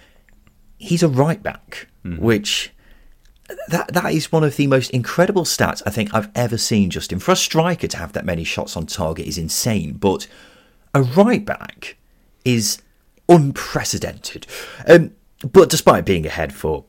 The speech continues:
Speaker 1: a lot of the game, I think a draw is a much better result for Huddersfield than it is Blackburn, Justin.
Speaker 2: Well, Blackburn, I, I think they need to win, really, to, to, well, you come up against a team who have been in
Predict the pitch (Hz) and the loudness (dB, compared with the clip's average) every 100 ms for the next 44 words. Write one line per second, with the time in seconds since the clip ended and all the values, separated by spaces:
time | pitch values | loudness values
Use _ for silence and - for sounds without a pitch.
0 | - 90 78 - 71 76 76 76 101 - | -2 0 0 -4 -10 -8 -8 -6 -8 -8
1 | 80 73 - 82 78 69 82 76 - - | -8 -10 -8 -4 -4 -6 -6 -6 -8 -12
2 | - - _ - 98 107 120 - - 92 | -20 -20 _ -2 2 4 2 0 -2 -2
3 | - 82 82 87 80 - - 87 76 - | -2 -4 -2 -4 -4 -6 -4 -4 -4 -8
4 | 71 - 80 69 73 71 - 80 76 80 | -8 -8 -8 -8 -6 -8 -8 -10 -10 -12
5 | - 80 _ _ _ _ _ 175 104 101 | -12 -16 _ _ _ _ _ -4 -2 0
6 | 98 - 80 78 82 92 107 85 71 73 | -2 -2 -8 -8 -12 -12 -12 -12 -12 -12
7 | 69 - 85 80 76 73 - - _ - | -12 -12 -10 -8 -10 -16 -20 -20 _ -10
8 | 98 82 76 - 85 - 104 90 _ _ | -6 -6 -8 -10 -12 -10 -10 -10 _ _
9 | _ _ _ _ _ - - 131 127 - | _ _ _ _ _ -20 -10 -8 -8 -8
10 | 120 110 - 101 104 - 95 85 - 104 | -6 -6 -4 -4 -4 -8 -10 -10 -10 -6
11 | 90 92 - 90 87 | -6 -6 -6 -6 -8